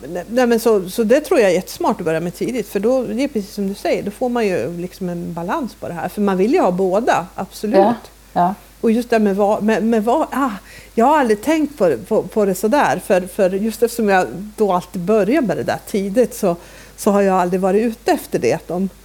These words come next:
Speaker 1: men, men jag förstår, jag förstår. För, för har man <laughs> jobbat stenhårt på det då, då,
Speaker 2: <laughs> Ja.
Speaker 1: och jobbat bra på det, då blir ju hunden bra på det också.
Speaker 2: Ja, ja, ja.
Speaker 1: Ja.
Speaker 2: <laughs> Ja, det var, nej, det var lite sån klurig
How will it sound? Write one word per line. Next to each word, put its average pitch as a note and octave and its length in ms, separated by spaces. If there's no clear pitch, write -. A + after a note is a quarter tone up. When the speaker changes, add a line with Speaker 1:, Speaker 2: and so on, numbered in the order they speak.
Speaker 1:
men, A3 420
men A3+ 240
jag G#3+ 140
förstår, G3 640
jag G#3 220
förstår. - 460
För, G3+ 220
för A3 160
har A3 160
man A#3 100
<laughs> - 40
jobbat A3 340
stenhårt A#3+ 560
på G#3 80
det E3+ 160
då, G3+ 220
då, A#3 300
Speaker 2:
<laughs> G#3+ 100
Ja. - 160
Speaker 1:
och B3 60
jobbat B3 260
bra D#4 300
på A3 120
det, F#3 80
då A3 100
blir A#3 140
ju D4+ 200
hunden F#3 340
bra C#4+ 220
på D#3+ 160
det D3+ 80
också. - 360
Speaker 2:
Ja, G3 80
ja, G#3 80
ja. G3+ 180
Speaker 1:
Ja. F#4 240
Speaker 2:
<laughs> - 40
Ja, G3 380
det E3+ 80
var, E3+ 180
nej, A3+ 200
det G3+ 160
var B3+ 120
lite F#3+ 180
sån F#3 240
klurig D#3+ 580